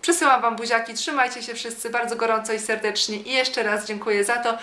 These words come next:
że od dwóch lat tworzymy razem ten kanał, bo tworzymy go razem, nie tworzę go ja sama, tylko go tworzymy razem, bo jak ja bym miała go tworzyć sama i sama dla siebie to robić, to nie miałoby to jakiegokolwiek sensu i celu, ale z racji, że jesteśmy taką małą grupą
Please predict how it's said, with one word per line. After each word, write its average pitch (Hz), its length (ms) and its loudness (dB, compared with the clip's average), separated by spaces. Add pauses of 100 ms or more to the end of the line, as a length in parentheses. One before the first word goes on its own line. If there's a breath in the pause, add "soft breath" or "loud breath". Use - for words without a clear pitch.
(320 loud breath)
że - 200 -4
od 269 180 4
dwóch 233 380 -2
lat 208 300 2
tworzymy 190 440 -4
razem 170 300 0
ten 175 180 -12
kanał, 165 400 -2
bo 196 80 0
tworzymy 202 440 -2
go 180 160 2
razem, 247 360 2
nie 214 120 -8
tworzę 208 360 -4
go 190 100 -2
ja 175 140 2
sama, 214 280 0
tylko 208 220 -4
go 196 160 -4
tworzymy 190 480 -4
razem, 190 340 2
bo 185 180 -2 (300 loud breath)
jak 196 120 -2
ja 233 80 4
bym 220 160 -6
miała 202 240 4
go 202 100 -2
tworzyć 196 340 -8
sama 202 420 2
i 196 80 -10
sama 202 260 -2
dla 190 120 -6
siebie 196 260 -4
to 196 120 -4
robić, 190 280 -2
to 185 220 -2
nie 196 140 -4
miałoby 202 320 2
to 196 160 -4
jakiegokolwiek 190 920 -4
sensu - 420 -4
i - 80 -12
celu, 254 320 2 (480 loud breath)
ale 220 240 4
z 233 40 -4
racji, 220 260 -2
że 202 60 0
jesteśmy 208 420 -2
taką 208 240 -8
małą 202 300 0
grupą 190 680 -2